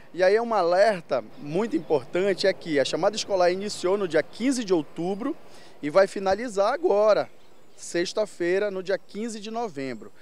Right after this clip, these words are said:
Então, um alerta para aqueles pais responsáveis, para aquelas famílias que desejam uma vaga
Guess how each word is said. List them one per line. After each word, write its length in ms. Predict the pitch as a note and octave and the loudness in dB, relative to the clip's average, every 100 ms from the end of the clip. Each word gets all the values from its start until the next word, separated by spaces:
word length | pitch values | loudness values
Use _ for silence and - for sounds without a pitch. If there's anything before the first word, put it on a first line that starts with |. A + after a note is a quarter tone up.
| - - - | -18 -18 -10
Então, 420 | D3 - F#3 F3 | -8 -2 0 0
um 160 | - E3+ | -4 -2
alerta 380 | E3+ E3 E3 D3+ | 2 0 0 -4
para 240 | - E3 | -2 -4
aqueles 500 | E3 F#3 G3 G3 - - - - - - | -4 -6 -6 -8 -10 -14 -20 -20 -18 -4
pais 440 | D3 C#3+ C#3 C#3 | 2 4 4 0
responsáveis, 840 | - D3 D3+ - D3 - C3+ C3 B2+ | -6 -6 -8 -6 -10 -6 -4 -4 -6
para 140 | D#3+ | -10
aquelas 260 | - G#3 G3 | -6 -6 -6
famílias 680 | G3 E3+ D#3 G#3 E3 C3+ - - - - | -6 -6 -6 -10 -8 -8 -10 -18 -18 -18
que 120 | - D#3+ | -12 -8
desejam 720 | E3 A3 D3+ D#3+ G3+ E3+ D#3 | -2 -2 -2 -2 -2 -2 -6
uma 260 | D#3+ G3 | -6 -6
vaga 600 | E3+ A#2+ C#3 F#3+ A3+ A#3 | -8 -4 0 0 -2 -6